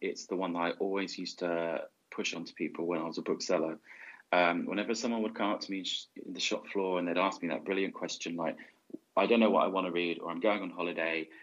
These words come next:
uh, what book should I read?" And this is always the one that I went to, uh, and it's, uh, The Secret History by Donna Tartt. Now, there is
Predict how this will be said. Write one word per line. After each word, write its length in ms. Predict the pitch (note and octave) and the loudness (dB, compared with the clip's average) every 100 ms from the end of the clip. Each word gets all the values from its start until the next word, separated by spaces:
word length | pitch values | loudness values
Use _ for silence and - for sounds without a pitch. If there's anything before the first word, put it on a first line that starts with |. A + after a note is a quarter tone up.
| - - | -16 -2
uh, 380 | F#2 E2+ E2+ D#2+ - | 0 2 0 -2 -6
what 340 | A1 F#2+ F#2+ | -6 0 0
book 220 | G2+ D#2+ | 0 -4
should 180 | - E2+ | -6 -4
I 80 | E2+ | -2
read?" 420 | F2 E2+ E2 D#2+ - | 0 0 0 -4 -8
And 100 | E2 | -6
this 80 | F2 | 0
is 100 | G2 | 6
always 280 | A2+ A2+ | 8 6
the 60 | F#2+ | 2
one 440 | F2+ E2 E2 D#2+ _ - | 2 0 -2 -8 _ -4
that 100 | - | 0
I 20 | |
went 260 | F2+ F2+ - | 0 0 -2
to, 260 | F2+ D2 - - - - - | 0 0 0 -6 -18 -14 0
uh, 280 | F2+ F2 E2+ | 4 6 4
and 80 | F#2 | 4
it's, 400 | F2+ - - - | 2 0 -2 2
uh, 300 | F#2 F2+ E2+ | 6 6 4
The 80 | E2+ | 2
Secret 380 | - A#2 A2+ - | 0 2 2 0
History 340 | A2 - G#2 | 0 0 -2
by 140 | G#2+ G2+ | 0 0
Donna 240 | G#2+ G#2 | 2 0
Tartt. 540 | G2 - A2+ C3+ - - _ - | -2 0 2 2 -2 -16 _ -8
Now, 500 | F#2 F2 F2 E2+ - _ _ | -4 -4 -4 -4 -8 _ _
there 240 | - F#2+ G2+ | -4 0 0
is 320 | G2 - | 0 -4